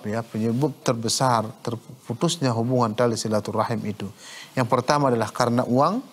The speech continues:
kemudian yang kedua karena kezaliman. Betapa banyak orang yang awalnya mereka akrab, antara saudara dengan saudaranya, namun disebabkan uang,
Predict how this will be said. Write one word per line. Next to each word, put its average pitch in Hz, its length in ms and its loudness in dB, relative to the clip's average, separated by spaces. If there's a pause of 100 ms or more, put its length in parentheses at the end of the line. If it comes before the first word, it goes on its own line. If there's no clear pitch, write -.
(1080)
kemudian 135 320 4
yang 117 240 2
kedua 117 240 2
karena 110 320 0
kezaliman. 101 560 0 (1400)
Betapa 127 320 0
banyak 190 240 4
orang 143 400 2 (480)
yang 131 160 2
awalnya 131 320 4
mereka 123 400 4
akrab, 123 720 2 (320)
antara 113 400 2
saudara 123 400 4
dengan 117 240 0
saudaranya, 120 720 2 (320)
namun 117 240 2
disebabkan 117 800 0
uang, 196 400 4